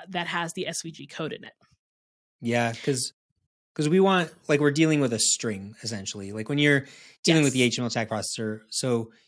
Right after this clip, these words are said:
Speaker 2: you're using file get contents because you don't want the S V G file, you want the contents of the file as a
Speaker 1: Correct.
Speaker 2: string that you can pass into the processor.
Speaker 1: Exactly. And this is really nice because one of the actual other, like, variations of this that I used to do before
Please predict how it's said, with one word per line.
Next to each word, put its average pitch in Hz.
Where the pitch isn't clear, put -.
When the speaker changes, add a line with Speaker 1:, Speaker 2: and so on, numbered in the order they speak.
Speaker 2:
you're 160
using 143
file 123
get 110
contents 113
because 110
you 165
don't 147
want 127
the 127
S -
V 117
G 107
file, 120
you 113
want 107
the -
contents 127
of 117
the 107
file 104
as 127
a 113
Speaker 1:
Correct. -
Speaker 2:
string 104
that 131
you 113
can 107
pass 98
into 117
the 104
processor. 107
Speaker 1:
Exactly. 156
And 165
this 226
is 269
really 226
nice 170
because 185
one 190
of 294
the 339
actual 196
other, 175
like, 170
variations 165
of 170
this 165
that 170
I 165
used 160
to 175
do 175
before 185